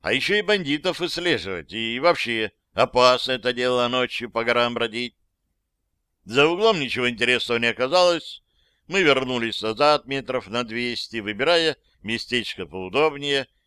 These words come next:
и разбили лагерь. На этот раз быковские парни тоже приняли участие в ночных бдениях,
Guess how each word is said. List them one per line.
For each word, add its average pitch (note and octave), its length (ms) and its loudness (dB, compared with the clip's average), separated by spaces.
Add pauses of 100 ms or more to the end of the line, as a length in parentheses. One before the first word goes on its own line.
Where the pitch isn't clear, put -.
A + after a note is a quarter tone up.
(140)
и E3 140 2
разбили B2+ 580 0
лагерь. E2 720 -4 (640)
На G2 140 2
этот A#2+ 320 4
раз C3+ 360 4
быковские A2 580 -4
парни A#2+ 600 -2 (380)
тоже C3 460 0
приняли A2 440 -2
участие G#2+ 600 -2
в G#2 60 -10
ночных A2 460 -8
бдениях, F#2+ 720 -4